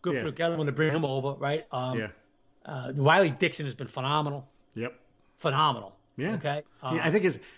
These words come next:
Speaker 2: average fifty, his net was fifty-two yesterday, I think, which is
Speaker 1: his net
Speaker 2: insane.
Speaker 1: was something around that, right?
Speaker 2: Yeah.
Speaker 1: Uh, yep, you're right around that number. You might even be on it, right?
Speaker 2: Yeah,
Speaker 1: Um,
Speaker 2: yeah.
Speaker 1: uh, you gotta love, you know, what Judge,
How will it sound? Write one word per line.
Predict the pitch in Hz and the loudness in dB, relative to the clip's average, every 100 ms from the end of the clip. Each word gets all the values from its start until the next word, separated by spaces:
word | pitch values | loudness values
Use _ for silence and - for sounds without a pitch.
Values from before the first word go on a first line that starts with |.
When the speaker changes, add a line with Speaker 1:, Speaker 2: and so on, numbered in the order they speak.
| - | -2
Speaker 2:
average | 180 170 - | 0 2 0
fifty, | 208 196 190 175 | 0 0 -2 0
his | 175 135 | 0 2
net | 175 247 202 | 2 2 0
was | 156 | -4
fifty-two | - 160 156 - 147 | -4 -2 -4 -2 -2
yesterday, | 135 123 - 117 110 | 0 -2 -6 -6 -6
I | 107 | -8
think, | - 101 92 _ _ _ _ _ _ - | -10 -14 -16 _ _ _ _ _ _ -12
which | 147 | -10
is | 127 | -6
Speaker 1:
his | 123 127 | -2 -2
net | 180 | 0
Speaker 2:
insane. | 160 | -2
Speaker 1:
was | 101 95 | -4 -10
something | - 160 180 | -6 -4 0
around | 160 147 139 120 | 2 4 2 0
that, | 98 - | -4 -4
right? | 135 120 98 _ - | -2 -2 -4 _ -8
Speaker 2:
Yeah. | 127 117 | -4 -4
Speaker 1:
Uh, | 113 120 _ | -8 -12 _
yep, | - 147 - - | -10 -2 -2 0
you're | 147 135 | 0 2
right | 151 | 2
around | 160 147 147 | 2 0 -2
that | 139 | -2
number. | 135 117 107 - | -2 -2 -6 -12
You | 135 131 | -4 0
might | 135 | 2
even | 147 151 | 2 2
be | 156 | 2
on | 143 - | 2 0
it, | - - | -10 -8
right? | 135 123 | -4 -4
Speaker 2:
Yeah, | 113 131 | -4 -6
Speaker 1:
Um, | 131 | -6
Speaker 2:
yeah. | 110 98 _ _ _ _ _ _ - | -6 -8 _ _ _ _ _ _ -12
Speaker 1:
uh, | 135 - | -10 -10
you | - 139 | -6 0
gotta | 151 170 | 4 4
love, | 170 170 156 - - _ | 6 4 2 -2 -20 _
you | - | -8
know, | 127 123 | -4 -4
what | - 123 117 | -4 -6 -2
Judge, | 139 131 131 - - | 2 2 0 -6 -12